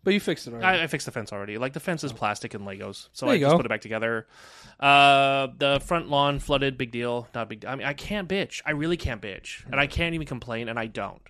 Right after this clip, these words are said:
Speaker 2: I wanna just pr-, clarify that. Things, little tiny stupid things happen to me. Yes, they happen to everybody, but so many much worse things happen to people. So my things are irrelevant. I don't need to talk about 'em.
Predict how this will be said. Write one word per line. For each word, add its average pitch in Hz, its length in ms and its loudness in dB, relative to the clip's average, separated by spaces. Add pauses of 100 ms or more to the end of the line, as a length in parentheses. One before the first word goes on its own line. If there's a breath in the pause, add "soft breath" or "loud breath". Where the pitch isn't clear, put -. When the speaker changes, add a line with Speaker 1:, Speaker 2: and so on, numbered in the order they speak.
(100)
Speaker 2:
I 135 80 2
wanna 147 160 2
just 143 240 -8
pr-, - 120 -12
clarify 110 360 -2
that. 98 320 -2 (540 loud breath)
Things, 170 340 2
little 180 320 4
tiny 165 380 0
stupid 151 400 -4
things 147 260 0
happen 123 260 2
to 139 60 -4
me. 151 260 -4
Yes, 156 360 -2
they 156 120 -8
happen 185 260 -4
to - 80 -8
everybody, 131 360 -6
but 113 120 -8
so - 200 -6
many 180 140 -2
much 127 360 -4
worse 110 320 -2
things 120 220 -6
happen 110 220 -4
to 120 60 -10
people. 139 280 -8
So 131 160 -4
my 107 240 -4
things 135 260 -10
are 127 140 -2
irrelevant. 95 600 -6
I 120 100 -6
don't 123 100 -4
need 123 180 -6
to - 40 -16
talk - 140 -16
about - 200 -12
'em. - 80 -20